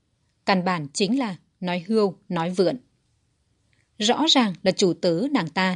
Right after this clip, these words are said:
tính kế với đồ vật của người ta. Vô số ánh mắt không thể tin được nhìn về phía chủ tớ Uyển Uyển quận chúa. Mặc dù ma luôn làm việc không kiêng kỵ gì, làm không ít việc tà ác, nhưng nhân cách của Uyển Uyển quận chúa vẫn luôn lương thiện,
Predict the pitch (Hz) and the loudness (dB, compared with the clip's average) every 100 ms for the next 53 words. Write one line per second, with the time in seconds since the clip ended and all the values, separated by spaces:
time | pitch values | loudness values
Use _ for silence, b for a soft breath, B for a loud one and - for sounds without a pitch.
0 | - 190 220 196 185 202 254 185 175 - | -2 -2 2 2 2 0 -2 -2 -2 -4
1 | _ 208 170 160 165 185 190 - _ _ | _ 0 0 0 -2 0 -2 -4 _ _
2 | _ _ _ _ _ _ _ _ 165 208 | _ _ _ _ _ _ _ _ 2 4
3 | 202 190 175 196 185 302 - 294 277 - | 4 2 0 -2 -2 -2 0 0 0 -2
4 | 214 208 185 - _ 214 202 202 190 208 | -2 -2 -2 -4 _ 0 2 2 0 -2
5 | 196 311 220 151 - 165 320 359 214 208 | -4 -2 -2 -2 0 -2 -2 2 2 4
6 | 165 123 - 190 160 180 175 285 _ _ | 0 -4 -2 -2 0 -4 -4 -6 _ _
7 | _ _ _ _ _ _ _ _ _ 233 | _ _ _ _ _ _ _ _ _ 2
8 | 220 - 226 214 208 233 240 240 233 175 | 2 2 0 0 -2 -2 -2 0 0 -2
9 | 151 165 - - 202 190 226 208 208 185 | -4 -4 -6 -4 -4 0 0 2 0 -2
10 | - 165 156 _ _ _ _ 190 214 208 | 0 -2 -2 _ _ _ _ -2 0 2
11 | 254 269 330 220 175 - 170 160 202 311 | 4 4 4 2 0 -2 -4 -4 -6 -6
12 | - _ _ _ _ - 202 190 196 185 | -8 _ _ _ _ -2 0 0 0 0
13 | 330 - 170 165 180 147 - 180 - 170 | 0 2 0 0 -2 0 0 0 0 -2
14 | 208 247 185 190 190 196 220 - 190 | -2 -2 0 0 0 0 0 0 0